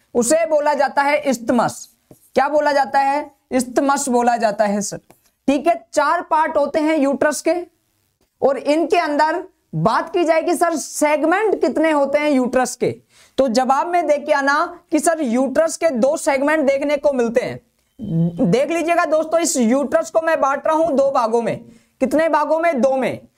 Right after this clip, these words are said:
तो ये जो ऊपर वाला है ये तो बोला जाएगा अपर यूट्राइन सेगमेंट, अपर यूटेराइन, यूट्राइन सेगमेंट के नाम से सेगमेंट इसे बोलते हैं।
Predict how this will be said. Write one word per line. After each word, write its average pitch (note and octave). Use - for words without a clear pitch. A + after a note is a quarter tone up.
तो C#4+
ये D#4
जो E4
ऊपर E4
वाला E4
है E4
ये D#4
तो E4
बोला D4+
जाएगा C#4+
अपर D#4
यूट्राइन D4
सेगमेंट, A#3+
अपर D4+
यूटेराइन, C#4+
यूट्राइन D4
सेगमेंट C#4+
के D#4
नाम A#3
से -
सेगमेंट C#4+
इसे D4
बोलते C#4
हैं। D4+